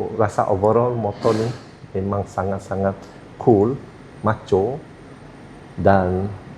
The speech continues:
kalau korang nak gunakan dia untuk daily use, ah, korang kena fikir dari segi fuel consumption and maintenance tu lah. Ah, tapi dari segi performance atas jalan, aku rasa motor ni tak ada masalah untuk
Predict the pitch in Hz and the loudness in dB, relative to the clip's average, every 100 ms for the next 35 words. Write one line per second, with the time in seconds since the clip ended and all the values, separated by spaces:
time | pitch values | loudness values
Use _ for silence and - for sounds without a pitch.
0 | - 92 98 101 98 101 92 92 98 98 | 0 2 4 4 4 4 2 0 0 0
1 | 104 98 101 101 95 92 98 95 90 95 | -2 -2 0 -2 -4 -6 -4 0 4 4
2 | 95 101 107 147 - - - 82 82 92 | 4 2 2 0 -2 -18 -14 -12 -2 0
3 | 85 95 92 95 - 98 92 90 92 90 | 2 2 0 -2 -2 0 4 2 2 -2
4 | 90 101 - 110 - 92 - 95 85 87 | 0 0 0 -2 0 0 0 -2 -2 0
5 | 90 92 90 92 92 104 - 123 113 - | 0 0 2 2 2 0 0 0 0 -4
6 | - - - - - 80 76 78 78 - | -18 -20 -20 -20 -14 -12 -10 -12 -10 -10
7 | - 92 90 85 87 76 87 82 92 90 | -2 2 2 4 4 2 -2 0 2 4
8 | 90 - 90 - 92 95 98 92 - - | 2 0 -4 2 2 2 0 -2 -8 -8
9 | 98 98 92 104 107 101 - 92 92 - | -4 2 2 2 -2 -6 -4 -2 -2 -2
10 | 95 92 - 98 95 90 - 90 90 87 | -2 -2 0 0 0 -2 0 0 0 -2
11 | 98 92 92 - | 0 2 0 -4